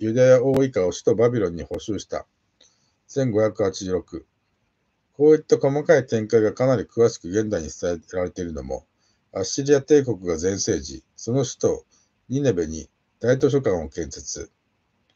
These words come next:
アッシュール・バニパル、バニパル帝、在、在、在前六百六十九から、から六百二十六。多数の文章を残したからである。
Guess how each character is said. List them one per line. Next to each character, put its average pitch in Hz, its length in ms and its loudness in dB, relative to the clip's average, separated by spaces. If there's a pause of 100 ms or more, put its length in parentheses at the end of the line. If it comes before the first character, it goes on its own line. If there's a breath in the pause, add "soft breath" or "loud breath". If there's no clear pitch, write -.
(460)
ア 101 60 -6
ッ 123 60 -4
シ - 200 -4
ュ 143 60 6
ー 139 40 4
ル・ 139 120 4
バ 127 120 4
ニ 127 160 -2
パ 127 160 4
ル、 123 160 0 (160)
バ 101 180 -2
ニ 117 120 0
パ 120 140 4
ル 104 100 2
帝、 98 300 0 (360)
在、 113 420 -2
在、 127 360 4 (300)
在 127 440 4
前 135 280 4
六 98 200 -10
百 123 160 2
六 117 200 0
十 117 200 -2
九 107 140 -4
か 90 120 -4
ら、 76 180 -8 (180)
か 87 120 -8
ら 80 80 -4
六 85 200 -4
百 110 160 2
二 113 140 -2
十 85 120 -4
六。 76 320 -10 (1120 soft breath)
多 104 140 0
数 165 180 0
の 113 140 0
文 143 180 6
章 113 140 0
を 92 40 -2
残 101 220 -4
し 120 60 -6
た - 80 0
か 80 80 -4
ら 73 80 -6
で - 100 -14
あ - 60 -12
る。 - 100 -20